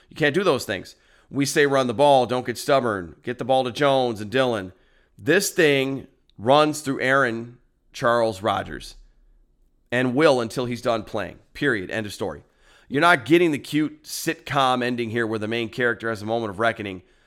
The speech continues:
and gets it together by the end of the half hour and just starts chucking it, you know,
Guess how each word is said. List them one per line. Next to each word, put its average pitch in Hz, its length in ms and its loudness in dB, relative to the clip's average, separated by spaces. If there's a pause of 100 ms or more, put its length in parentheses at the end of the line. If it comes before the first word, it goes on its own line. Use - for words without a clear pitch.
(120)
and 110 160 -8
gets 131 220 -4
it 92 40 -20
together 120 360 -2
by 113 120 2
the 113 160 -2
end 110 140 -4
of 104 60 -6
the 101 60 -8
half 110 280 0
hour 110 420 0 (320)
and 107 200 -6
just 110 320 -10
starts - 420 -2 (160)
chucking 135 400 0
it, 113 220 -4
you 117 80 -4
know, 107 160 -4